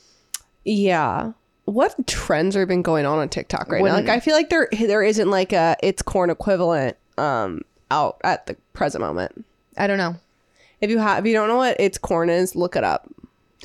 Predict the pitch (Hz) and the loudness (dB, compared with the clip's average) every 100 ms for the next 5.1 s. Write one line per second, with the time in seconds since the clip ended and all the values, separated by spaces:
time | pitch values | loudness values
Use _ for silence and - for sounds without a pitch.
0 | - - 175 - 135 - - - - 240 | -20 -8 -6 -2 -2 -2 -4 -6 -10 -20
1 | _ _ _ _ - 262 233 - 180 202 | _ _ _ _ -2 0 2 0 -2 -2
2 | - - - - - - 202 - 185 165 | -2 -4 -4 -6 -10 -10 -8 -4 -4 -2
3 | 156 - - - - - - - - 214 | -6 -6 -8 -10 -12 -14 -14 -12 -10 -6
4 | - 320 359 160 185 247 285 285 294 415 | -2 0 2 2 0 0 0 0 -2 -4
5 | - | -6